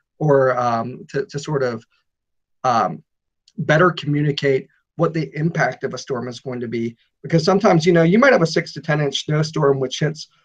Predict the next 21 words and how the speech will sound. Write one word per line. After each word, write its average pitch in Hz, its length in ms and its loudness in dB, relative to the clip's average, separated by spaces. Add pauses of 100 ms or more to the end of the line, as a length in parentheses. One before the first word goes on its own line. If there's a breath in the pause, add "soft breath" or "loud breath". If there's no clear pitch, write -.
(180)
during 147 300 4
the 135 80 4
night 147 520 2 (920)
over 151 180 2
the 131 80 0
weekend, 131 540 -2 (300)
doesn't 165 200 4
have 175 180 8
much 147 200 -2
of 135 100 -4
an 131 80 -2
impact, 131 440 -2
but 160 80 -2
you 156 80 -4
could 185 140 4
have 147 100 -2
an 156 180 -6
inch 170 500 -2 (640)
during 156 220 4
a 139 60 4
weekday, 147 640 0